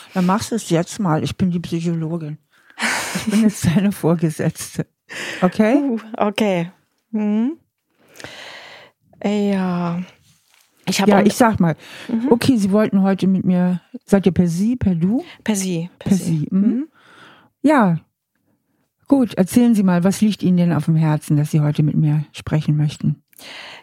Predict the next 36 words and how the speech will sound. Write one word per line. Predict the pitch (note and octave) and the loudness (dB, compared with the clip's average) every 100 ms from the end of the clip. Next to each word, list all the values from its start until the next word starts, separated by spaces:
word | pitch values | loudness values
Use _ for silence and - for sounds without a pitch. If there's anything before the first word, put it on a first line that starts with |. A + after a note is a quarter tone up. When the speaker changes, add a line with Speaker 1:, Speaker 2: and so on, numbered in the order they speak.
| _ _ | _ _
Speaker 2:
Ja, | A#3 B3 A#3 | -4 0 0
ich, | - - - | 0 -4 -6
äh, | G#3 | -4
wollte | G#3 B3 C4 | -2 -2 -2
mit | B3 A#3 | -2 -2
Ihnen | G#3+ G#3+ | -2 -4
sprechen. | - - A3+ A3+ A#3 | -6 -6 -6 -4 -4
Das, | G#3 - - - | -4 -8 -16 -14
äh, | - | -12
fällt | G3 - A3+ A3+ | -8 -6 -6 -4
mir | G#3+ - | -4 -2
auch | F3 - - _ _ _ | -2 -4 -12 _ _ _
nicht | - G#3 B3+ - | -6 -4 -6 -6
leicht, | A3 G3+ F#3+ G3 C#4 - - | -4 -4 -4 -4 -6 -12 -10
aber | G3 G3 G#3 G#3 G3+ _ _ _ - - - - _ _ | -6 -2 -2 -2 -6 _ _ _ -20 -20 -20 -20 _ _
ich | G3+ | -4
stelle | - G#3+ G#3+ | -2 -2 -2
fest, | A3+ A3+ - | -2 -4 -4
dass | G#3 G3 | -4 -4
ich | G3 - - - - - | -6 -8 -12 -12 -18 -10
mich | - F#3+ F#3+ | -6 -4 -4
hier | - G3+ G3 F3+ - _ _ _ _ _ | -4 -4 -2 -2 -6 _ _ _ _ _
sehr | - F#3+ F#3+ F3+ | -8 -4 -2 -2
wohl | G3+ C#4 | -2 -4
fühle | - G3+ G3 A#3 F4 D#4+ _ - | -4 -6 -4 -4 -6 -10 _ -2
in | G#3+ | 2
der | G3+ | 4
Speaker 1:
Mhm. | G#3 | 2
Speaker 2:
Klinik. | A#3+ G#3+ A#3+ D4+ - | 0 -2 -4 -8 -2
Speaker 1:
Oh, | F3+ | 0
das | F3 | 2
ist | F3 | 0
doch | |
schön. | E3 C4 C#4 D3 D3+ _ _ - | 0 2 4 2 0 _ _ -12
Speaker 2:
Äh, | - - - | -6 -4 -2
ja. | D4 B3+ F#3+ F#3 | -2 -2 -2 -6